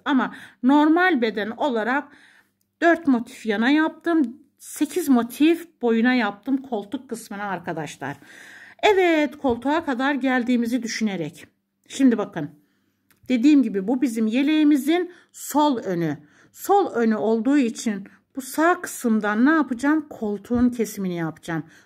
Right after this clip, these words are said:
Sol taraftan da ne yapacağım? Yakanın kesintisini yapacağım. Yani kesinti değil de yakaya burada bir şekil vereceğiz.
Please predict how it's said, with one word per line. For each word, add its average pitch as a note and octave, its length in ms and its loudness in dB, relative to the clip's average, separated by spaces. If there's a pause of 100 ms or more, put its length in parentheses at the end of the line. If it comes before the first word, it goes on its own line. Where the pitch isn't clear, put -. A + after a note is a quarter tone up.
Sol C#4+ 380 2
taraftan G3 640 -2
da F#3 80 -2
ne G3 120 -4
yapacağım? B3+ 720 2 (1160)
Yakanın G#3+ 720 0 (280)
kesintisini A3 720 -2
yapacağım. G3 480 -4
Yani A#3 320 2
kesinti C#4 520 0
değil C#4+ 220 2
de A#3+ 40 2
yakaya C4 580 0
burada A#3+ 220 0
bir C4+ 80 0
şekil A#3 460 -4
vereceğiz. E3+ 560 -4